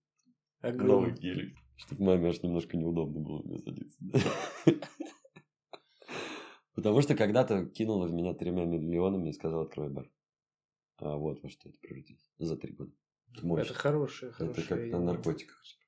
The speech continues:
Speaker 2: только легально. Сочиняйте вообще мечты, потому что есть шанс, что они будут сбываться. Надо о чём-то мечтать. Главное, хорошем. Не дом построить, там, себе пожирнее, а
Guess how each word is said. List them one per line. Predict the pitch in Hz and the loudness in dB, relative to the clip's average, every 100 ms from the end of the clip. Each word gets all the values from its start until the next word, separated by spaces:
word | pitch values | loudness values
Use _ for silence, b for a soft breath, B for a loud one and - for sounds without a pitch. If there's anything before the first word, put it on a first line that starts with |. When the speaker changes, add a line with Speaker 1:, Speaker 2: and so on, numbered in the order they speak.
| _ _ _ | _ _ _
Speaker 2:
только | - 71 76 | -8 -6 -4
легально. | 73 69 65 62 _ _ _ _ _ _ - | -4 -6 -8 -14 _ _ _ _ _ _ -10
Сочиняйте | - 123 156 165 180 170 127 | -4 0 6 10 10 8 6
вообще | 117 - 135 | 4 4 4
мечты, | 117 - - 143 156 147 B B B _ _ - | 4 -2 2 6 6 4 B B B _ _ -14
потому | 98 107 117 | -4 0 2
что | 117 - 110 | 0 0 -2
есть | 107 104 - | 0 0 2
шанс, | 120 110 | 2 2
что | - - | 2 2
они | 98 | 4
будут | 98 95 87 | 4 2 2
сбываться. | 85 92 87 85 - 71 - _ _ _ _ _ _ | 2 4 4 2 -6 -16 -20 _ _ _ _ _ _
Надо | - 113 107 | 4 6 6
о | 104 | 4
чём-то | - 104 98 | 2 0 0
мечтать. | 98 95 101 92 - | -2 2 2 0 -2
Главное, | 113 131 135 117 107 | 4 6 6 4 4
хорошем. | - 113 117 - 82 | 4 6 6 4 -2
Не | 87 92 | 0 6
дом | 117 120 | 6 6
построить, | 90 - 92 90 78 - | 0 -2 2 2 0 -4
там, | 80 78 73 71 73 - - 80 | -6 -4 -6 -8 -8 -10 -12 -12
себе | 78 - 85 80 | -12 -6 -2 0
пожирнее, | 80 78 80 78 80 71 71 | 0 -2 -2 0 0 -2 -6
а | 76 78 76 76 | -8 -6 -6 -8